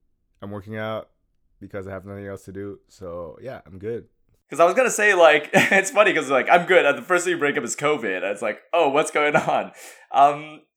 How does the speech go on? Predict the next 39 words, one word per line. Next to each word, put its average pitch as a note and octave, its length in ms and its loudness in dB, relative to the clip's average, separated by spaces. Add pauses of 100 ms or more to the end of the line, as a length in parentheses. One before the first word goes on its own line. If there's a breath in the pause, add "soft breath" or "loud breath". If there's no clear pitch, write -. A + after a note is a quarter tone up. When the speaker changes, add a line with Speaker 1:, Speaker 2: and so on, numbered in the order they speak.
Speaker 2:
it's E3+ 140 -6
funny G#3 180 2
'cause E3 160 -2
for D#3 160 -4
the, D3+ 180 -2
for D3+ 100 -12
the E3 60 -8
people A#3 200 -8
who F3 80 -2
don't C3+ 260 -2
know B2 100 0
at A2+ 140 0
the G#2 60 -12
moment, G2+ 260 -10
the G2+ 60 -10
current F#3+ 340 -10
status, G#2 540 -8
right D3+ 120 -6
now, A#2+ 180 -6
we're A#2 260 -10
about, C3+ 280 -4
like, A#2+ 220 -8
end B2+ 120 -8
of G#2+ 100 -10
twenty A#2+ 200 -8
twenty B2 240 -8
or F2+ 80 -8
somewhere F#2 300 -10
around F2 220 -10
that, F#2+ 160 -4
like, F#2+ 120 -8
coming A2+ 220 -10
into G#2 160 -12
twenty G#2+ 200 -12
twenty-one, G2+ 500 -10
and, F2+ 240 -10 (560 soft breath)
um, G2 480 -6 (320)
there's C3+ 240 -2
a A#2+ 260 0